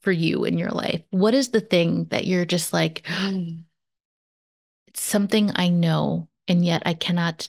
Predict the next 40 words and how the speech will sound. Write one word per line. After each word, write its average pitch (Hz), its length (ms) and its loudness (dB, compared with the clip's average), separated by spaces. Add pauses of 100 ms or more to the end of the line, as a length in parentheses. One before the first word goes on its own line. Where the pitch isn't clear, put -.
touch - 560 -2
or 170 160 0
hold," - 500 -2
or, 160 100 0
like, 185 300 -2 (120)
w-, 202 160 -6 (120)
what, 185 240 0
like, - 500 -10 (280)
ugh, 202 280 0 (1120)
I 196 80 0
can't 202 340 0
describe 185 680 0
it. 180 220 -2
I 180 60 -2
can't, - 320 -8
I 196 120 0
want 196 260 0
to - 80 -6
create 208 540 2
it. 185 200 2
I 180 60 2
want 180 220 2
to 175 80 -2
say 190 300 2
it. 180 300 -2 (400)
I 170 80 0
want 165 200 0
to 165 60 -4
name 175 300 4
it. 165 300 0 (180)
I 180 120 2
want 170 240 0
to 170 280 -2 (120)
whatever, 185 500 2
but 170 240 0
it 165 140 -2
just - 300 0
feels 185 200 0
so 185 340 0
elusive. 190 580 0